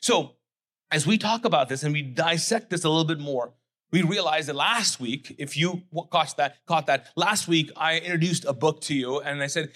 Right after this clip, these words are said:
"This, this series is, is connected to, uh, and motivated by a certain book called Mind Shift." And it's by Carol,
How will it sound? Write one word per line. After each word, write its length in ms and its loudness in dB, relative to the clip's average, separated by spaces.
"This, 180 0
this 260 -4
series 300 -2
is, 160 -6
is 80 -6
connected 480 0
to, 400 -4
uh, 40 -4
and 300 -2
motivated 480 4
by 220 -6
a 120 -6
certain 360 -6
book 280 -6
called 200 0
Mind 240 -2
Shift." 320 -12
And 240 2
it's 140 -6
by 480 0
Carol, 520 -4